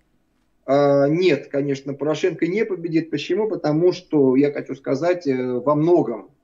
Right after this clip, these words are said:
а, то, что сейчас происходит в Украине, вот такая, э, подрывная деятельность российской агентуры, а, вот, ну и множество других негативных процессов, это, в общем-то, заслуга бывшего президента Украины Петра Порошенко, потому что он,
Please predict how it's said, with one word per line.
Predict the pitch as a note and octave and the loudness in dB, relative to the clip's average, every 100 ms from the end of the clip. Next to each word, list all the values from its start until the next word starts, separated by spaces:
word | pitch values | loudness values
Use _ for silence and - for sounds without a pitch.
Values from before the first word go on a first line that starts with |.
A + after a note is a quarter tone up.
| - | -14
а, | G#2 G2 | -12 -12
то, | - D#3 | -6 -2
что | C#3+ - | -2 -6
сейчас | - - B2 | -14 -6 -6
происходит | - B2+ B2+ - B2+ - | -6 -10 -10 -4 -4 -2
в | |
Украине, | C3 D3+ G#3 A3 D3 | -2 0 2 0 -4
вот | C3 | -4
такая, | A#2+ - C3+ B2 A2+ A2 | -6 0 0 0 -2 -2
э, | G#2+ G#2 | -2 -2
подрывная | B2 B2+ C3+ C#3 C3 | -4 0 2 2 0
деятельность | B2+ F3+ F3+ D#3+ C#3+ - | 0 -2 0 -2 -2 -2
российской | C3 C3 - D#3 - C3 | 0 0 -2 -6 0 -2
агентуры, | B2+ C3 - B2+ A#2 A#2 - _ _ _ _ _ | 0 -4 -4 -4 -6 -8 -10 _ _ _ _ _
а, | B2 B2 | -6 -4
вот, | B2 B2 B2 A#2+ F3 | -2 0 0 -2 2
ну | F3+ E3 D3 | 4 6 4
и | D3 C#3+ C#3 | 4 4 4
множество | C#3+ D#3+ C#3+ C#3+ C#3 | 2 0 -2 -2 0
других | D3 F3+ G3 | 2 0 -2
негативных | D#3+ D3 C#3+ D3+ C#3 | 0 0 0 -2 -2
процессов, | - C#3 - C#3+ C3+ | -2 -2 -2 -4 -4
это, | D3+ - C3+ B2 A#2 A2+ A2+ - _ _ | -4 0 -2 0 -4 -6 -10 -16 _ _
в | - B2+ | -4 -2
общем-то, | F3 - C#3 C3 | -2 -2 -4 0
заслуга | C#3 C#3+ E3 D3 C3+ - | 0 0 -2 -2 -4 -6
бывшего | A#2 D#3+ C#3+ B2+ | -4 -4 -4 -6
президента | - B2+ A2 B2+ B2 | -4 -8 -2 -4 -4
Украины | A#2+ B2+ B2 A#2+ | -8 -4 -4 -6
Петра | - C3+ B2+ | -8 -2 -2
Порошенко, | C3 C#3 G#3 A3 C#3 | 0 0 0 -2 -4
потому | - A#2+ C3 | -8 -8 -4
что | C#3 - | -4 -2
он, | B2 C3 D3 D3 A#2+ | 2 4 4 4 0